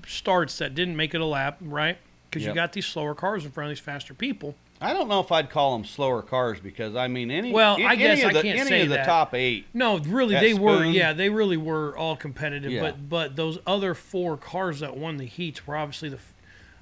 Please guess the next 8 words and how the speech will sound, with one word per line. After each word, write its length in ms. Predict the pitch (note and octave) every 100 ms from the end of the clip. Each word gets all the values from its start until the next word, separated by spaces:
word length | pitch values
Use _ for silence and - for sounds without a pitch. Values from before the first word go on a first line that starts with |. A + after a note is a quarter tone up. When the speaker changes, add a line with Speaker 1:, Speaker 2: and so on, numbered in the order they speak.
| D3+
Speaker 1:
I 40 |
mean, 220 | E3+ D3+ C3+
Keith 340 | C4 D4+ -
won 340 | D#3+ E3 D#3 C3+
by 300 | B2+ A#2 B2+
over 360 | D#3+ E3 D3 B2
a 60 | -
straightaway. 560 | - B2+ D3 - -